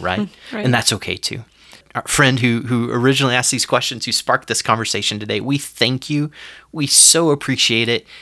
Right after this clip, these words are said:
Speaker 1: And we would love, like I said earlier, to hear more questions from all of our listeners so that we can work through these things together as we desire to build faithful families.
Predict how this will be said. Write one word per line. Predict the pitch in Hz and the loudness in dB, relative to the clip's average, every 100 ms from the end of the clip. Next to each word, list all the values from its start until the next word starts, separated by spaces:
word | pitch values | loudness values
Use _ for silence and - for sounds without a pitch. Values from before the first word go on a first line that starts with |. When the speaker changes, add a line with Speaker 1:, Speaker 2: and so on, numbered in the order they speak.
| - - | -18 -8
Speaker 1:
And | 110 | -4
we | 107 | -2
would | 101 98 | -2 -4
love, | 101 110 113 95 | 2 4 4 2
like | 95 - | -4 0
I | |
said | 101 101 | 2 2
earlier, | 90 104 92 87 | 0 -2 -2 -6
to | 87 | -8
hear | - - - 131 131 120 117 | -14 -14 -6 -2 0 0 -4
more | 104 107 110 | -6 -4 -4
questions | - - - - 104 101 | -2 -4 -2 -2 -2 -2
from | - 104 101 98 95 - | 0 -2 -2 -4 -6 -4
all | 104 | -2
of | 104 | 0
our | 95 | -2
listeners | 95 95 - 104 - | 0 0 2 2 0
so | - | -2
that | 92 87 | -2 -8
we | 98 | -8
can | 95 90 - - - _ _ - | -10 -12 -14 -20 -20 _ _ -4
work | 107 - | -4 -4
through | 113 104 | -8 -6
these | 98 - | 0 0
things | 95 - | 0 -4
together | 101 92 92 90 | -4 -6 -8 -6
as | 92 - | -8 -10
we | 90 | -8
desire | 90 95 92 92 90 | -4 0 0 -2 -4
to | - 101 | -8 -8
build | 87 92 87 90 - _ _ _ _ - | -10 -10 -8 -10 -18 _ _ _ _ -16
faithful | - 90 - | -10 -10 -10
families. | - - 117 135 - - | -12 -14 -14 -12 -12 -12